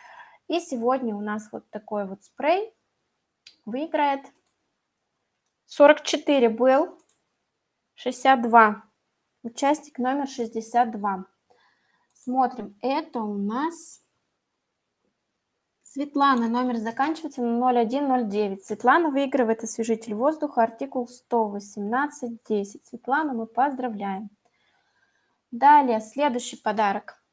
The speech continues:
Мыло для кухни, устраняющее запахи. Так, написала артикул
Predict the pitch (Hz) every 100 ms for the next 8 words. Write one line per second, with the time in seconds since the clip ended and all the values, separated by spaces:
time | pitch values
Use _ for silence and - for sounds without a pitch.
0 | _ - _ _ 262 302 311 269 269 320
1 | 320 277 269 247 254 254 262 269 247 233
2 | 233 - 233 _ _ _ _ _ - -
3 | - - - _ 339 _ _ 262 262 254
4 | - 269 233 226 233 370 370